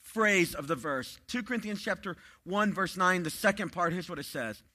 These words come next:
"But this happened that we may not rely on ourselves, but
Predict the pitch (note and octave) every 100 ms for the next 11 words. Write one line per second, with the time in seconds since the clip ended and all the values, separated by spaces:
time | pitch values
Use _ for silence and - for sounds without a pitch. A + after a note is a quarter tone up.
0 | _ - - - G#3 G#3 D#4+ - B3 B3+
1 | B3 A3 G#3+ G3 G3 G3+ C4+ D4 A#3+ A#3
2 | A3 A#3+ B3 A#3+ A3+ - A3 G#3+ F3 C#3
3 | B2 A3